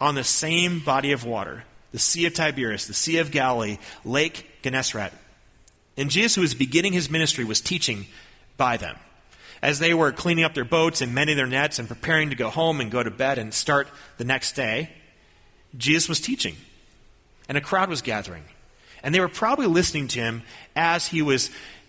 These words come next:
sharing his stories and, and talking about truth and all these things. And as they heard it, they probably got a little bit curious. Well, after he was done, he makes his way over to Peter and says, "Peter,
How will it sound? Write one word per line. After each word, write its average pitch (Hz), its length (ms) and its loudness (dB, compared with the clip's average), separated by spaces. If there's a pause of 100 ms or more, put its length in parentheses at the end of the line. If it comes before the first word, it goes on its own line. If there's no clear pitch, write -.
(160)
sharing 180 540 2
his 131 160 0
stories 151 920 4
and, 135 140 -2
and 143 140 0
talking 165 440 -2
about 123 280 -2
truth 170 400 0
and 131 120 -4
all 160 220 2
these 156 200 2
things. 143 720 -2 (400)
And 147 100 -4
as 202 300 2
they 170 140 0
heard 180 220 0
it, 147 220 -2
they 143 100 -2
probably 156 760 -2 (380)
got 139 120 -2
a 135 60 0
little 147 160 0
bit 127 160 -4
curious. 95 600 -6 (600)
Well, 160 100 2
after 208 240 2
he 202 60 -4
was 175 140 2
done, 147 180 2
he 143 120 0
makes 143 220 0
his 135 120 0
way 131 180 0
over 127 200 0
to 113 80 -4
Peter 120 420 -4 (540)
and 135 80 -2
says, 156 200 4
"Peter, 156 380 0